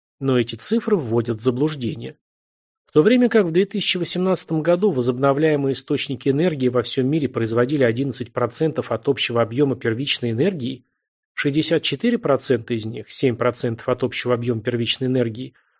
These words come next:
поступали от плотин гидроэлектростанций. Однако большинство плотин достигли своего максимального уровня в развитых странах и работают на пределе возможностей,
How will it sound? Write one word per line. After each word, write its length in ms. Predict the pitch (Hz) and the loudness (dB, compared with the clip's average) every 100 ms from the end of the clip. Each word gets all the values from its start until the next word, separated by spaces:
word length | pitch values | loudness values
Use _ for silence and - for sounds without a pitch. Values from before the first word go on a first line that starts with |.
| - | -6
поступали 480 | - - 165 240 226 | -4 -2 0 2 2
от 140 | - | 2
плотин 440 | 156 147 - 196 147 | 2 0 0 -2 0
гидроэлектростанций. 1160 | 151 143 143 - 151 - - 127 135 - 131 _ _ _ _ _ - | 0 2 2 0 -2 -2 -2 -2 -4 -10 -10 _ _ _ _ _ 0
Однако 420 | 139 131 135 131 | 2 2 0 2
большинство 540 | 127 117 143 - 139 | 0 0 -2 -2 -2
плотин 480 | 123 127 127 175 165 | 0 0 0 -2 0
достигли 500 | 139 143 - 202 120 | 2 2 -2 -2 -2
своего 300 | - 120 120 | -2 0 0
максимального 680 | 123 - 131 127 123 120 123 | 0 -2 0 2 2 2 2
уровня 320 | 185 175 127 | 2 2 0
в 40 | |
развитых 420 | 123 120 113 139 | 2 2 0 -4
странах 520 | - - 127 117 - - _ _ _ | -4 0 0 0 -8 -16 _ _ _
и 80 | 139 | 0
работают 480 | 139 160 240 226 190 | 2 4 2 2 0
на 80 | 175 | -2
пределе 380 | 165 170 208 | -4 0 2
возможностей, 880 | 196 190 123 123 120 117 - 131 135 | 4 2 2 0 0 -2 -6 -8 -10